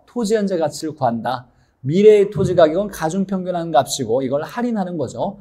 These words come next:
가중평균을 어렵게 생각하면 안 돼요. 우리 학교에서는 평균값 구하는 건 거의 대부분이 다 가중평균이에요. 기대 수익률을 계산하는 것도 그렇고 나중에 감정평가에서 시상가액을 조정하는 것도 그렇고 또는 투자결합법에서 환원이율을 구하는 것도 그렇고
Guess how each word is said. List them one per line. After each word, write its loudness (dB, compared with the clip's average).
가중평균을 2
어렵게 6
생각하면 -2
안 -4
돼요. 0
우리 0
학교에서는 -4
평균값 2
구하는 4
건 -2
거의 2
대부분이 -6
다 -2
가중평균이에요. -4
기대 4
수익률을 -6
계산하는 -2
것도 -4
그렇고 0
나중에 -6
감정평가에서 -2
시상가액을 2
조정하는 -6
것도 -6
그렇고 4
또는 2
투자결합법에서 2
환원이율을 0
구하는 -2
것도 -4
그렇고 0